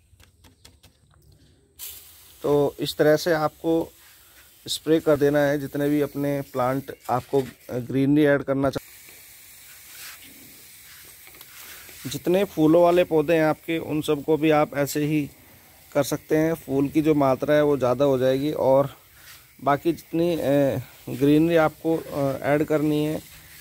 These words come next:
जितने leaves आपके, अ, पौधों के येलो हो रहे हैं, उन सब की रोकथाम भी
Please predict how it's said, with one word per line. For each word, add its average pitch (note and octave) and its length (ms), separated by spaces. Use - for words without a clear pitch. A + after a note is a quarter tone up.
जितने D3+ 300
leaves D3 400
आपके, D3 400
अ, B2+ 400
पौधों C3+ 300
के D3 380
येलो C3+ 380
हो C#3 120
रहे C#3+ 140
हैं, C#3+ 160
उन C#3+ 200
सब C3+ 160
की D3 180
रोकथाम C3 440
भी C#3 200